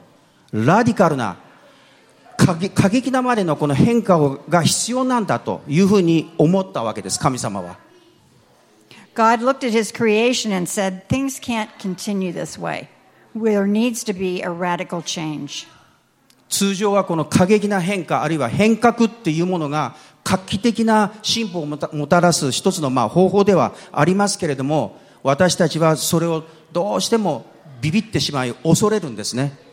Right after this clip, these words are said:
Speaker 1: それが私たちにとって良いことであるっていうのをどうやって私たちは信じることができるのかということです。
Speaker 2: Radical change is still the only way to bring about breakthrough, but radical change scares us. How can we trust it will be good for us?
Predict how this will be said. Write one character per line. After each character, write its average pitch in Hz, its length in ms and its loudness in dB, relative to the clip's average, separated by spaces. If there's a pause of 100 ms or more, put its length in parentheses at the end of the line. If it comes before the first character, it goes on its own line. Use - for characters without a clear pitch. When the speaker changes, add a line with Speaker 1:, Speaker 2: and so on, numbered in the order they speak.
(420)
Speaker 1:
そ - 160 4
れ 247 100 4
が 247 100 4
私 226 280 2
た 233 100 -2
ち 180 120 -6
に 156 100 -4
と 180 120 -4
っ 165 40 -4
て 139 200 -6
良 214 200 2
い 220 80 0
こ 185 120 2
と 196 120 2
で 170 120 2
あ 170 100 4
る 170 80 0
っ - 20 0
て - 160 -4
い 147 60 4
う 147 120 2
の 143 180 2
を 104 40 0
ど 135 240 2
う 269 60 4
や 294 60 -2
っ 285 40 -8
て 277 80 -8
私 247 240 -2
た 196 100 -2
ち - 100 -6
は 120 120 -2 (240)
信 160 240 -4
じ 160 80 0
る 151 80 -4
こ 143 80 -4
と 143 80 -8
が 120 80 -8
で 120 140 -8
き 160 100 -12
る 139 80 -8
の 113 140 -6
か 165 160 -2
と - 240 -6
い - 40 0
う - 20 -4
こ 113 120 -8
と 95 80 -12
で 92 120 -12
す。 - 360 -10 (360)
Speaker 2:
Radical 262 420 0
change 240 400 -2
is 208 120 -2
still 247 380 0
the 196 160 2
only 202 240 2
way 185 220 -2
to 175 100 -6
bring 180 220 -6
about 180 320 -4
breakthrough, 196 580 -6 (560)
but 220 160 -2
radical 208 480 0
change 185 380 -6
scares 214 600 -4
us. - 360 -10 (640)
How 214 160 2
can 240 240 0
we 233 120 0
trust 214 420 -4
it 208 100 -8
will 185 140 -4
be 185 120 -4
good 220 260 -2
for - 280 -10
us? - 360 -14